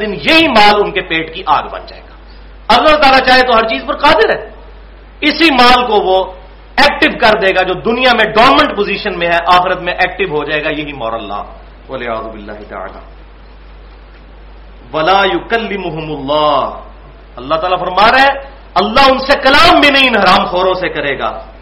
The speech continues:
یوم القیامہ، قیامت کے دن، وَلَا يُزَكِّيهِمْ، اور نہ ہی ان کو پاک کرے گا، وَلَهُمْ عَذَابٌ أَلِيمٌ، اور ان کے لیے دردناک عذاب ہے،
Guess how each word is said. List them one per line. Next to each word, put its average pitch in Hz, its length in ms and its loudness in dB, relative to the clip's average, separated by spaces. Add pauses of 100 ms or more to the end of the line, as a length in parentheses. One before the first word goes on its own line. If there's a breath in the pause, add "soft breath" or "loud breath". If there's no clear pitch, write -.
یوم 226 320 2
القیامہ، 214 540 4 (160)
قیامت 190 360 -2
کے 180 80 -6
دن، 226 180 -2 (280 loud breath)
وَلَا 185 280 2 (120)
يُزَكِّيهِمْ، 214 720 -2 (280)
اور 170 180 2
نہ 185 200 0
ہی 170 100 -6
ان 143 100 -12
کو 151 80 -8
پاک 151 400 0
کرے - 240 -18
گا، - 80 -20 (1600)
وَلَهُمْ 170 340 -2 (120)
عَذَابٌ 165 380 2 (220)
أَلِيمٌ، 208 480 -8
اور 160 160 -2
ان 185 160 -6
کے 175 160 -8
لیے 175 220 -6
دردناک 170 760 0 (120)
عذاب 90 380 -18
ہے، - 80 -20